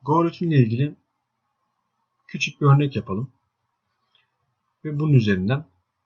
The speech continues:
farklı bilgileri de anlatmaya çalışacağım. Öncelikle bir function oluşturuyorum. Ee, X func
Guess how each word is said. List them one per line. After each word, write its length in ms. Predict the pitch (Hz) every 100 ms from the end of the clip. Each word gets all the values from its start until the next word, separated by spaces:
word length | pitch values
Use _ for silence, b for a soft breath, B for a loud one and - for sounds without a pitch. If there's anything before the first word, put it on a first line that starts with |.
| _ _ _ _ _ _ _
farklı 540 | _ 139 127 - 135 101 - -
bilgileri 480 | 113 98 95 95
de 60 | 147
anlatmaya 460 | 135 120 110 123 131
çalışacağım. 540 | 110 98 98 107 143 _ _ _ b b _ _ _ _ _ _ _ _
Öncelikle 680 | 175 180 147 120 113 147 160 - _ _ _ _ _ _ _ _ _ _ _ _ _ _ _ -
bir 420 | 135 139 - - _ _ _
function 540 | _ - 139 135 - 85 _ _ -
oluşturuyorum. 680 | 101 92 - 92 92 131 - _ _ _ _ _ _ _ _ _ _ _ _ _ _ 101
Ee, 40 | 92 90 87 - -
X 440 | 160 143 - - -
func 260 | 135 135